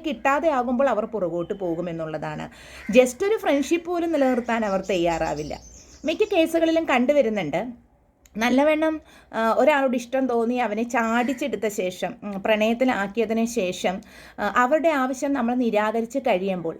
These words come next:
പെട്ടെന്ന് തന്നെ അവർ, ആം, ആ, നമ്മളത് സമ്മതിച്ചില്ലെങ്കിൽ അവർ പുറകോട്ട് പോകും.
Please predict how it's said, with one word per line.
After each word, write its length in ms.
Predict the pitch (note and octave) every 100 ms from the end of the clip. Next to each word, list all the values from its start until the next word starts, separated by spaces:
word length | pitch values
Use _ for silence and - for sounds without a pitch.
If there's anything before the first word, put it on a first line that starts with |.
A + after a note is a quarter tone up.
| -
പെട്ടെന്ന് 540 | C4+ C4 - F#4 F#4+
തന്നെ 300 | D4+ C4 C#4+
അവർ, 320 | A#3 G#3 G3+ F#4+ - - -
ആം, 480 | - G#3 G3+ G3 G3+ G3 - - - G#3
ആ, 240 | G3+ F#3+ - -
നമ്മളത് 360 | G#3+ A#3+ E4 E4
സമ്മതിച്ചില്ലെങ്കിൽ 600 | C#4 B3+ C#4 B3 A3+ A3+
അവർ 120 | A3
പുറകോട്ട് 380 | A#3 F3 F3+ F3
പോകും. 180 | C#3+